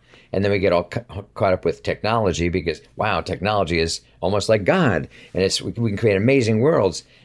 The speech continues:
Wa-, and thinking, "Wait a minute, what's the source of all of it?" Whether you wanna call it God or not, you don't have to. I don't care. But there is a, a deeper energy, intelligence, cosmos behind all of it, in my opinion. And therefore, when,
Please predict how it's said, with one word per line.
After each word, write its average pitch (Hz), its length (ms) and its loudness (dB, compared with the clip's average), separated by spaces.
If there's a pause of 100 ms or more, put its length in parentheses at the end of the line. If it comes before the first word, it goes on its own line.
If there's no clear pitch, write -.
(100)
Wa-, 107 200 -2
and 98 300 -6
thinking, 104 320 -2
"Wait 117 160 2
a - 20 2
minute, 92 140 0
what's 131 240 2
the 131 100 2
source 135 320 2
of 123 100 0
all 143 220 2
of 82 60 2
it?" 67 260 0
Whether 120 220 2
you 139 100 2
wanna 120 400 2 (320)
call 156 260 2
it 107 140 -2
God 120 240 0
or 110 100 2
not, 117 320 -2
you 117 140 2
don't 120 120 4
have 139 240 2
to. 87 180 2
I 110 60 2
don't 127 160 -2
care. 113 340 -2 (580)
But 104 320 0
there 104 260 0
is 117 360 2 (320)
a, 85 100 -14 (100)
a 98 120 -2
deeper 95 500 0 (640)
energy, 87 600 2
intelligence, 104 760 0
cosmos 110 720 0 (140)
behind 120 420 0 (120)
all 82 180 0
of 65 80 -4
it, 62 180 -2
in 92 160 -4
my 80 160 -4
opinion. 73 680 -4
And 98 220 -2
therefore, 98 580 0
when, 95 340 -2